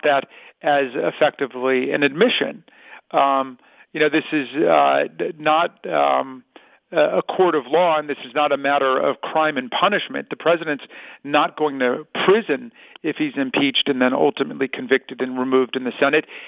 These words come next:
He's simply removed from office on the, uh, on the finding that he's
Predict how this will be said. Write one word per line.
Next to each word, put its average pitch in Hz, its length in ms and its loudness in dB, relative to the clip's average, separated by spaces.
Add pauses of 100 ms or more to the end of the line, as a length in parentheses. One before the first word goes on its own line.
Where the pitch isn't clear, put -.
(100)
He's 175 200 -4
simply 220 260 0
removed 175 400 0
from 156 140 -4
office 156 440 0
on 147 180 -6
the, 143 280 2 (440)
uh, 139 400 2 (580)
on 190 140 2
the 160 100 -2 (100)
finding 170 520 0
that 143 160 0
he's 151 300 -8